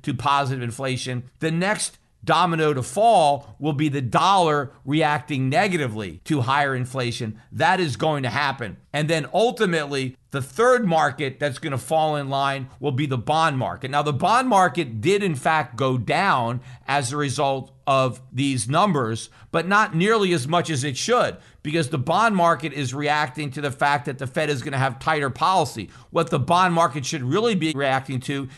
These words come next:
is the fact that the Fed is slipping further and further behind the inflation curve, meaning holders of bonds are gonna suffer larger losses as a result of inflation, and so that needs to be built into the bond market.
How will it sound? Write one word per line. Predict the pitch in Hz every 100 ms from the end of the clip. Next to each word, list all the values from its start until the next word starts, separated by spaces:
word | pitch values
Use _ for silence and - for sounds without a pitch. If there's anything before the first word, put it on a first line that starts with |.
| -
is | 165 131
the | 151
fact | 175 170 170
that | 131
the | 135
Fed | - 180 160
is | 135
slipping | - 185 - 147
further | 127 - 208 185 165
and | 139
further | 185 185 151
behind | 143 131 180 180 156
the |
inflation | 135 127 196 247 202 143
curve, | 139 131 123 - -
meaning | - 185 175 139
holders | - 214 208 170 131
of | 139 117
bonds | 185 220 165 147 127 - - -
are | 156
gonna | 160 147
suffer | - 180 - 151
larger | 131 165 - 143 147
losses | 135 156 220 214 160 139 131 - -
as | 156 160 143
a |
result | 151 131 196 233
of | 185
inflation, | 143 - 139 127 - 131 123 - -
and | 147
so | 175 156
that | 131 175 202
needs | 160 165 127
to | 165
be | 147
built | 127 151 147 135 -
into | 139
the | 127
bond | 127 131 131
market. | 123 110 107